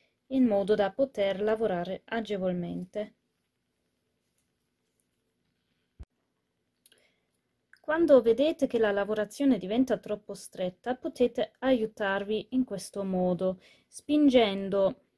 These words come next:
le maglie verso le punte. Vi rimarrà un po' fuori questa, ehm, questo filo del ferro e andiamo a spingere ora verso l'esterno il ferro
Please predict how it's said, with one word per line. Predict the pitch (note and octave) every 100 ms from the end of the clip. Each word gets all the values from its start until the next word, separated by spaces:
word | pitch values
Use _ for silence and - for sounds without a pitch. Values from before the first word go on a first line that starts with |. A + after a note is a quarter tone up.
| _ _ -
le | C4 D4+
maglie | C4 F#3+ F3+ F#3 G#3+ B3 C4 - _ _ _ _ _ _ _ _ _
verso | A#3 C4+ -
le | A3
punte. | G#3+ A3 G3 F#3+ G3+ F#3+
Vi | G#3+ D4
rimarrà | D4 B3+ A3+ A3 A3
un | G#3 A3+
po' | C#4+
fuori | C#4 - G3+ G3 F#3
questa, | - A3 - G#3+ F#3+
ehm, | - F#3+ F#3 F3+ F3 F3 F#3+ - _ _ _ _
questo | - A3 A#3+
filo | A#3 B3+ A3 G#3+ A#3+ F4 - _ _ _ _ _
del | G3+ G#3 G3
ferro | - G3+ F#3 G3+ A#3+ E4 -
e | C4 A#3+ E3+ - _ _ _ _ _ -
andiamo | D4+ D4+ C4+ G#3 G#3
a | G3+
spingere | A3+ - D#4 C#4 A3+ A3
ora | D3+ D4 D#4+
verso | A#3+ C4+ C4 -
l'esterno | A3+ G#3 - - B3+ C4 D4+ D#4 E4+ F4 -
il | - C4
ferro | - - C#4 C#4+ C#4+ D4+ D#4 -